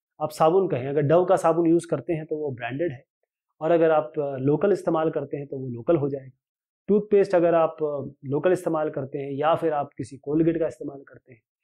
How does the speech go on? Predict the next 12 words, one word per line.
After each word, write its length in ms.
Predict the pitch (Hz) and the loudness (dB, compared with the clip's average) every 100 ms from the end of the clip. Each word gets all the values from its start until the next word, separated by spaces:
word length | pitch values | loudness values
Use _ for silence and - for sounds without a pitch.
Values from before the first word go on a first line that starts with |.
| _ _ | _ _
ऐसे 160 | 160 202 | -2 0
कपड़े 280 | 202 196 233 | 2 4 4
हो 180 | 180 | 4
गए, 220 | 185 185 170 | 4 2 0
घरेलू 340 | 117 143 180 | -2 0 0
कपड़े 360 | 175 170 170 160 | 0 -4 -4 -6
इस्तेमाल 420 | - 156 151 156 | -8 -8 -8 -8
करते 260 | 147 135 | -8 -8
हैं 140 | 143 147 | -10 -12
स्थानीय 340 | - 127 156 | -10 -4 -2
बने 180 | 151 143 | -2 -4
हुए, 240 | 131 127 | -8 -12